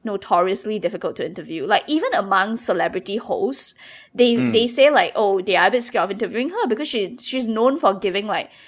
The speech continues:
Speaker 1: kinda, like, very forward or, like, one-word answers. Like, she's not, she's not, like,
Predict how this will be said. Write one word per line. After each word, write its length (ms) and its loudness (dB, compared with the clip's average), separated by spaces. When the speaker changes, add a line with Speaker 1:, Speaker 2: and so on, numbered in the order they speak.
Speaker 1:
kinda, 260 4
like, 180 0
very 200 2
forward 560 4
or, 80 2
like, 180 -4
one-word 520 0
answers. 540 -4
Like, 120 -4
she's 200 -6
not, 260 2
she's 180 -8
not, 160 4
like, 240 -2